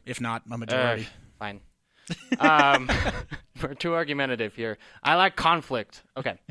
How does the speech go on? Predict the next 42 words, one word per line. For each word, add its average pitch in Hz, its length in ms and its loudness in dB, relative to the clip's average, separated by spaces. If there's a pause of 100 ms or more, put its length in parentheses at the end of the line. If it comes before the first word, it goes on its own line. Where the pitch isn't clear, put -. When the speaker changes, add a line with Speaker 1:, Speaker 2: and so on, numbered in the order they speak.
(200)
Speaker 2:
Uh, 156 540 6
let's 202 200 -2
start 285 220 4
with 277 100 -2
Derek 247 220 2
Favors, 240 300 0
though. 113 240 0 (380)
So, 190 380 4 (140)
Derek 247 220 2
Favors, 196 340 0
obviously 170 320 0
a 147 40 0
big 160 200 0
piece 160 180 -2
for 165 80 -4
the 147 80 -2
Utah 147 240 0
Jazz 135 260 0
next 131 200 -6
season. 131 360 -4 (800)
RotoWire 202 560 6
has 170 240 2
him 165 160 -6
projected 151 380 -2
at 127 160 -2
fourteen 208 680 -2
point - 340 -8
two 170 240 -4
points 147 320 -6
per 113 140 -8
game. 107 320 -2 (960)
First 262 220 0
of 196 60 6
all, 175 320 6
uh, 165 80 0 (840)
what's 226 320 2
your 190 100 2
prediction 127 420 -4
on 117 160 -2
this 113 180 -4
before 139 320 0
I, 127 140 2